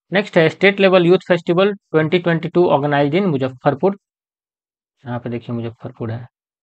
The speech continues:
है ना? In which district of Bihar India Tibet Thoughts Study Center is developed? इसको हिंदी में बोलेंगे इंडिया तिब्बत विचार केंद्र, विचार, अ, अध्ययन केंद्र, विचार अध्ययन केंद्र।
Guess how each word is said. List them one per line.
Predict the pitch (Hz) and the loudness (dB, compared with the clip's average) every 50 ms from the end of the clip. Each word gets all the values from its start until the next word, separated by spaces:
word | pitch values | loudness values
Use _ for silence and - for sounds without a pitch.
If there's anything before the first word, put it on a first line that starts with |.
| _ _ - | _ _ -14
है | 139 | -12
ना? | 147 160 - _ _ _ _ _ _ _ _ _ _ _ _ _ _ _ _ _ _ _ _ _ _ _ _ _ _ _ _ _ _ _ _ _ _ _ _ _ - - | -12 -12 -14 _ _ _ _ _ _ _ _ _ _ _ _ _ _ _ _ _ _ _ _ _ _ _ _ _ _ _ _ _ _ _ _ _ _ _ _ _ -6 -2
In | 147 165 | 2 4
which | 208 226 220 | 4 4 4
district | 214 190 190 190 - - 202 196 202 | 2 2 2 2 2 0 -2 2 2
of | 180 165 151 160 | 2 2 2 0
Bihar | 160 147 175 180 170 - - - | 0 2 2 2 0 0 -4 -6
India | 151 147 147 143 160 180 180 - _ - | -8 -6 -4 0 0 0 0 -2 _ -8
Tibet | 147 139 143 170 170 170 _ _ _ _ _ _ _ _ _ _ _ _ _ _ _ _ _ _ - - | -6 -4 -2 -4 -4 -6 _ _ _ _ _ _ _ _ _ _ _ _ _ _ _ _ _ _ -4 2
Thoughts | 165 180 196 190 - - - | 4 4 4 2 0 -6 -16
Study | - 160 151 - - 156 151 156 | -10 -10 -8 -2 -2 0 0 0
Center | 147 - 147 139 135 147 | -2 -4 -6 -6 -4 -4
is | 139 127 | -2 -2
developed? | 123 120 113 110 110 104 - _ _ _ _ _ _ _ - | -2 -4 -6 -6 -8 -10 -10 _ _ _ _ _ _ _ -16
इसको | - - - - - 147 | -14 -14 -10 -2 -2 0
हिंदी | 139 135 135 139 | 0 0 -2 -2
में | 147 151 139 | -2 -2 -2
बोलेंगे | 135 143 143 143 147 156 180 190 - - _ - | -2 -2 -2 -2 -2 -2 -4 -4 -6 -10 _ -6
इंडिया | 143 139 139 131 139 151 160 170 | -4 -4 -2 0 0 2 2 0
तिब्बत | 170 170 _ _ - 143 131 131 135 151 143 - | 0 -2 _ _ -4 -4 -4 -2 -4 -6 -4 -2
विचार | 123 127 127 - 143 131 131 131 | -4 -4 0 2 2 2 2 0
केंद्र, | 127 - 131 113 107 101 117 127 | -4 -8 -8 -8 -8 -8 -10 -10
विचार, | 123 120 123 120 - 143 131 131 135 139 _ _ _ _ _ _ _ _ _ _ _ _ _ _ _ _ _ - - | -8 -8 -8 -6 -2 -2 -2 -2 -2 -6 _ _ _ _ _ _ _ _ _ _ _ _ _ _ _ _ _ -14 -6
अ, | 156 143 139 131 131 127 123 123 127 - _ _ _ _ _ - | -2 -2 0 0 0 -2 -4 -4 -8 -10 _ _ _ _ _ -2
अध्ययन | 156 151 147 131 143 147 147 147 139 | 0 0 2 2 0 0 0 0 0
केंद्र, | 127 127 123 113 113 113 | -2 -4 -6 -6 -4 -4
विचार | 123 123 123 147 151 160 | -4 -2 0 0 0 0
अध्ययन | 147 123 127 131 127 123 | 0 -2 -4 -4 -4 -6
केंद्र। | 131 160 170 185 | -8 -8 -10 -10